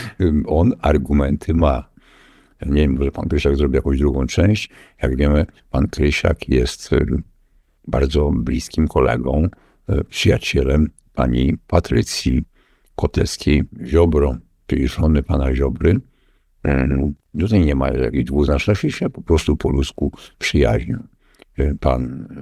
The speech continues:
y, Krysiak, nawet jak pani, y, Patrycja była w szpitalu, to przywoził jej te najbliższe, najważniejsze rzeczy. Po prostu po ludzku się przyjaźnią. To już by zrobił drugą część o tej,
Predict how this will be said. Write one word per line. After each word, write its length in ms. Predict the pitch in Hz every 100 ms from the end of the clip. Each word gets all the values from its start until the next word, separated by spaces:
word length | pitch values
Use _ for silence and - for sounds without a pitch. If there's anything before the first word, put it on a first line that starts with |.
| 65 131 - -
y, 40 | -
Krysiak, 460 | - 71 - -
nawet 240 | 73 65 64
jak 100 | 64
pani, 380 | - 62 - - _ _ _ -
y, 160 | 71 71
Patrycja 380 | 76 69 69 -
była 160 | 71
w 40 | 67
szpitalu, 480 | - - - 67 69
to 100 | -
przywoził 560 | - 76 67 64 67
jej 220 | 67 64 - 65
te 140 | - 62
najbliższe, 560 | 64 62 71 - 62 - - - -
najważniejsze 520 | 73 71 64 71 -
rzeczy. 340 | - - - 214 _
Po 100 | 262
prostu 280 | 208 143 120
po 120 | 117
ludzku 240 | 95 -
się 160 | - - - - _
przyjaźnią. 420 | - 214 120 90 82 -
To 100 | -
już 120 | 69
by 200 | 73 80
zrobił 220 | 85 101 78
drugą 300 | 85 82 76
część 640 | - 69 69 - - - _ _ _ _ _ _ _
o 100 | -
tej, 300 | - 65 65